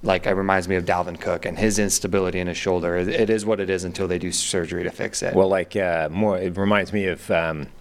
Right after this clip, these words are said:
Speaker 2: Mel Gibson from Lethal Weapon. You know, you do it <laughs> once, and now he spends the rest of his life walking through dislocating his shoulder and
Speaker 1: Right.
Speaker 2: having to get really angry and popping it back in.
Speaker 1: <laughs>
Speaker 2: You know?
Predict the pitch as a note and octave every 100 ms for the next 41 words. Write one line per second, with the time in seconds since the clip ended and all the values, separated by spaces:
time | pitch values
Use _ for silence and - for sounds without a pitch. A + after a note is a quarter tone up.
0 | - A#2 A2 B2+ B2 - F2 F#2+ F#2 G#2
1 | G#2 A#2 A#2+ D#2+ - F#2 G2+ A2+ - A#2+
2 | A#2+ A2+ A2+ A#2+ - - G2+ G#2 G2+ -
3 | G#2+ G2+ G2+ G2+ - E2+ G2+ A2+ G2 -
4 | - - G#2 G#2+ - G2+ A2 E2+ G#2 G2
5 | - G2+ F#2+ F#2 - B2 A#2+ F2+ F2 A#2
6 | A2 G2+ F#2+ F#2 F#2+ G2 G2+ F#2+ G#2 G2
7 | F2 E2 F#2+ - F2+ G#2 C3+ A#2 D#3+ -
8 | D3+ - D3 A#2 F2+